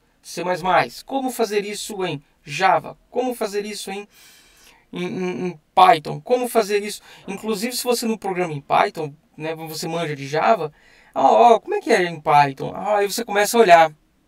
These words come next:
você entende? Então, trechos de código curto, como fazer uma herança,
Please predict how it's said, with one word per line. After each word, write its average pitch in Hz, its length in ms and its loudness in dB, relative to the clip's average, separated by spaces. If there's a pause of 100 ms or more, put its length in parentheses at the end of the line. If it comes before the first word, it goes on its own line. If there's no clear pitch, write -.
(140)
você 151 160 -10
entende? 165 520 -6 (680)
Então, 175 300 -10 (460)
trechos 185 400 2
de 160 180 -14
código 156 480 -4
curto, 196 540 -6 (600)
como 185 180 -8
fazer 170 160 -8
uma 160 100 0
herança, 156 500 -4